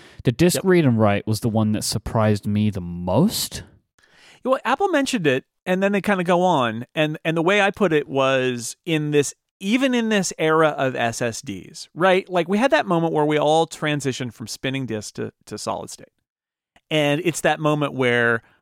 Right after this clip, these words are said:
Speaker 2: for me at least, it was the never go back moment. It was when I got a MacBook Air with an S S D in it, and it was like,
Speaker 1: Yep.
Speaker 2: Oh.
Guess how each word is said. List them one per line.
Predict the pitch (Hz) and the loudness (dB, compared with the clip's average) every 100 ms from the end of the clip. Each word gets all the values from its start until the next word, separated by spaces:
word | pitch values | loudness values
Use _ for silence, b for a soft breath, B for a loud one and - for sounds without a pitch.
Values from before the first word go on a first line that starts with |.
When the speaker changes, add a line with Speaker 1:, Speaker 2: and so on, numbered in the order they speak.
| _ | _
Speaker 2:
for | - 156 | -4 0
me | 202 | 2
at | 185 | 2
least, | 147 131 135 | 2 0 -2
it | |
was | 127 | -4
the | 120 120 | -2 -2
never | 117 117 | -2 -2
go | 107 | -4
back | 101 95 - | -6 -8 -10
moment. | 117 - - | -16 -16 -16
It | - | -14
was | 135 | -10
when | 131 123 | -6 -4
I | |
got | 123 | -2
a | 117 | -2
MacBook | 117 107 104 | -2 -4 -8
Air | 110 101 | -8 -8
with | 101 | -8
an | 107 | -10
S | 104 - | -12 -12
S | - | -12
D | 107 | -12
in | 107 | -12
it, | 110 | -12
and | 85 | -14
it | |
was | 113 | -14
like, | 110 | -14
Speaker 1:
Yep. | 120 120 _ _ _ _ - | -14 -16 _ _ _ _ -8
Speaker 2:
Oh. | 127 135 147 147 127 104 92 | 0 2 4 4 4 0 -4